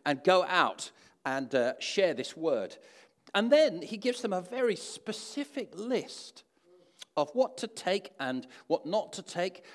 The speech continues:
what to do and what not to do. And it's, uh, kind of bizarre slightly, but this is what he says. He says, "Don't take a money bag."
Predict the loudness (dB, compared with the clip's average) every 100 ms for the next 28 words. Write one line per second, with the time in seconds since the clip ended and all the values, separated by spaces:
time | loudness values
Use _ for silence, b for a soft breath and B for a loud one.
0 | B 2 2 0 -6 -4 -2 -2 -4 -4
1 | -4 -4 -8 -8 -8 -6 -6 -6 -8 -8
2 | -12 -16 -18 -18 -20 -20 _ b b b
3 | -12 -8 -6 -6 -6 -8 -8 -4 0 0
4 | 0 -10 -12 -12 -8 -8 -6 -6 -6 -6
5 | -10 0 0 0 -4 -2 -2 0 -2 0
6 | 0 0 -2 -10